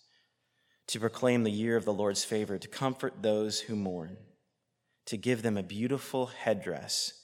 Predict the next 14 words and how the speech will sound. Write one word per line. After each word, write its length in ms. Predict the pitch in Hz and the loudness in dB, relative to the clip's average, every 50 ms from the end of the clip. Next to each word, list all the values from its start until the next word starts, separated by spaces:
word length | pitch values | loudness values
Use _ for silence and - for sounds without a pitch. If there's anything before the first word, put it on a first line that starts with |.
| - _ - | -16 _ -4
instead 380 | 104 - - - - 101 98 | 0 0 0 2 2 2 2
of 100 | 107 98 | 2 0
ashes, 680 | - - 90 90 95 - - - 80 69 - - - - | -2 -4 -6 -6 -6 -4 -4 -4 -4 -6 -6 -6 -6 -4
the 100 | - 92 - | -6 -6 0
oil 320 | - 120 127 127 135 139 135 | 4 6 8 8 8 8 6
of 140 | 127 113 | 4 2
gladness 680 | - 104 98 95 104 101 104 107 107 104 - - - - - - - - - - - | 0 -2 0 0 0 0 0 -2 -2 -2 -2 -2 -2 -4 -8 -14 -20 -20 -20 -14 -6
instead 340 | - - - - 117 104 104 | -4 -2 -2 0 0 0 0
of 120 | 98 95 | 0 -2
mourning, 440 | 95 95 98 95 95 95 95 92 87 | -2 -2 0 0 0 -2 -4 -4 -6
the 80 | 98 | -8
garment 480 | 98 95 - 110 98 101 101 104 110 110 | -8 -4 -2 0 2 2 2 2 0 0
of 140 | 113 110 - | -2 -4 -6
praise 580 | - - 107 90 87 87 85 87 - - - | -6 -4 -4 -4 -4 -6 -8 -6 -6 -6 -6